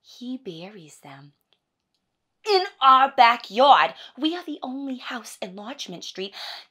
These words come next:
that has a tropical fish cemetery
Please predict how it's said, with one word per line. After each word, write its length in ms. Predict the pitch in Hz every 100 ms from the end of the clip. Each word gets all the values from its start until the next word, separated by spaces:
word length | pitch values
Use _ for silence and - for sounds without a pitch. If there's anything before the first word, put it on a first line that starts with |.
| _
that 140 | -
has 360 | 247 - 277 277 -
a 80 |
tropical 600 | 277 - 330 330 330 330
fish 520 | 320 - 320 339 - -
cemetery 1000 | _ - 349 392 381 - 170 170 233 285